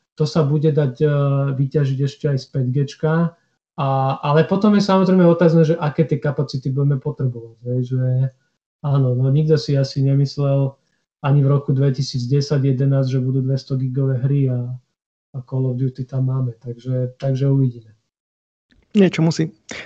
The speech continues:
Speaker 2: tie čipy ovládať, vieš? Ako keď bude šesť miliárd ľudí, tak ich musí niečo ovládať, tak to šesť G možno bude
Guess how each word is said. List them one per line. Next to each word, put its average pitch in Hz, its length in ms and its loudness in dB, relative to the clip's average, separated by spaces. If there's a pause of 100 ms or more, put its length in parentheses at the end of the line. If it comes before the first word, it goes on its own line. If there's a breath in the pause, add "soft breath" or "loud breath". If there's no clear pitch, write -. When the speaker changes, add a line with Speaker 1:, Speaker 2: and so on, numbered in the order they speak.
(120 loud breath)
Speaker 2:
tie 147 80 -2
čipy 147 400 0
ovládať, 147 400 -4
vieš? 156 400 -2 (240)
Ako - 240 -12
keď 139 240 -8
bude 139 160 -2
šesť 143 240 -4
miliárd 135 320 0
ľudí, 135 240 2
tak 139 240 -4
ich - 160 -8
musí 147 320 -4
niečo 135 320 -2
ovládať, 139 400 2
tak - 160 -6
to - 80 -8
šesť 147 320 -4
G - 40 -10 (120)
možno 147 320 -2
bude 135 240 0